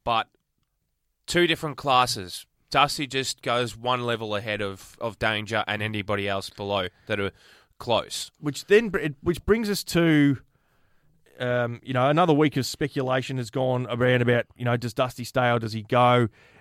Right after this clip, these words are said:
Speaker 2: As, uh, as we're recording this, he's probably on a plane to New Zealand as we speak,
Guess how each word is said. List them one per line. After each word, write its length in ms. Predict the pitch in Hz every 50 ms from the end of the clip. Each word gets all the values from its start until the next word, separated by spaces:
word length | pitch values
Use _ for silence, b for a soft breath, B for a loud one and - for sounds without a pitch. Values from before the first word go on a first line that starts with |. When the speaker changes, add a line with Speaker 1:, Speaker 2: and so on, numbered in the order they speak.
| b -
Speaker 2:
As, 300 | 143 151 156 151 127 135
uh, 180 | 139 135 131 131
as 200 | 139 165 170 147
we're 80 | 151 135
recording 420 | 131 127 - 139 135 131 131 131
this, 140 | 127 117 -
he's 180 | 143 143 139
probably 220 | - 147 139 135 131
on 80 | 127
a 40 | 123
plane 600 | - - - 139 131 127 127 123 123 120 113 - _
to 100 | - 123
New 160 | 123 123 123 117
Zealand 340 | 110 123 123 123 123 120
as 140 | 127 120 -
we 80 | 120 113
speak, 480 | - - - 151 208 254 - - -